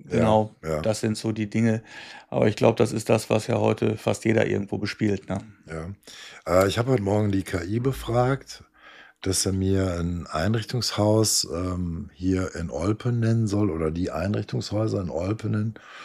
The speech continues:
Speaker 1: Und, ähm, die am besten und das am besten bewertete, äh, bewertes-, bewertete, äh, raussuchen soll.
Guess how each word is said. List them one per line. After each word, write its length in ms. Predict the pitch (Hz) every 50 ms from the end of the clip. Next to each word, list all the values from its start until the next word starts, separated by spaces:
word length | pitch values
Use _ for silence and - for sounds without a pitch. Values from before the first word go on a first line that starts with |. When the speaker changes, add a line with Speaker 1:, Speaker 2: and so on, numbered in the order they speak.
| - - - - - - - -
Speaker 1:
Und, 460 | - 92 95 95 95 104 95 - -
ähm, 460 | 92 92 95 95 95 98 98 95 85 - - - - - - - - - -
die 420 | - 80 80 95 104 107 - - -
am 260 | - - 82 85 78
besten 600 | 76 90 107 107 - - _ - 101 95 87 -
und 300 | 92 92 92 85 - - 87
das 140 | 95 92 -
am 160 | 101 90 82
besten 380 | 80 95 113 - - - 117 101
bewertete, 920 | 98 85 80 85 85 98 110 - 104 90 85 87 98 98 98 82 73 71 78
äh, 40 | 80
bewertes-, 760 | 78 78 78 71 73 82 82 92 98 - - 107 101 - - _ _ _ _ _ _ -
bewertete, 840 | - 64 60 64 78 92 110 110 - 120 107 - - - 120 113 110 - _ - - _ _ _ - - - - _ _
äh, 340 | - - 80 85 87 92 92
raussuchen 500 | 87 87 110 151 151 - 107 87 80 80
soll. 260 | 78 80 80 76 71